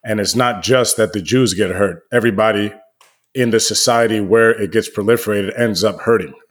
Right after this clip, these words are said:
Um, and so that's the sad part, that we have someone who is, uh, traditionally, let me just say this, up until recent years, was seen as someone who was a little more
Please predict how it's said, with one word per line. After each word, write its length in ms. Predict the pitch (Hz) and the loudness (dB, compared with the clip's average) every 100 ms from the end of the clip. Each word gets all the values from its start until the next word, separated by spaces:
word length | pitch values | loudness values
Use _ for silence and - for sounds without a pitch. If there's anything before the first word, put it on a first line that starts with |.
| _ _ | _ _
Um, 360 | 107 98 90 95 | -2 -2 -2 -4
and 160 | 117 104 | -4 -2
so 240 | - 113 | 2 2
that's 360 | 104 113 117 - | 4 0 0 -4
the 100 | 110 | -2
sad 400 | - 120 110 95 | 0 2 0 -2
part, 440 | - 110 104 101 - | 0 2 2 -2 -2
that 220 | 101 98 | -2 0
we 120 | 101 | -4
have 460 | 95 107 104 95 - _ _ _ _ _ _ _ | -2 0 0 0 -6 _ _ _ _ _ _ _
someone 420 | - 131 120 117 | -2 0 2 0
who 260 | 107 113 113 | 0 0 4
is, 320 | 107 95 - - _ _ _ _ _ - | 4 2 -4 -10 _ _ _ _ _ -8
uh, 200 | 101 95 - - | -6 -6 -10 -6
traditionally, 840 | - 82 135 165 - 101 90 101 - | -4 0 0 2 0 0 -2 -6 -4
let 100 | 101 | -2
me 60 | |
just 200 | 101 98 | 0 0
say 120 | 104 98 | 0 2
this, 420 | 101 90 - - | 2 0 -4 -6
up 140 | 107 | -6
until 320 | 110 90 104 98 | -4 -2 0 2
recent 380 | 104 101 98 | 2 0 0
years, 400 | 95 113 98 87 | 2 2 2 0
was 200 | 98 95 | -2 0
seen 220 | - 135 120 | 2 4 4
as 180 | 104 | 2
someone 260 | - 117 110 | 0 0 0
who 100 | 98 | 0
was 120 | 101 | 0
a 40 | 98 | 2
little 160 | 107 | 2
more 240 | 104 98 | 2 0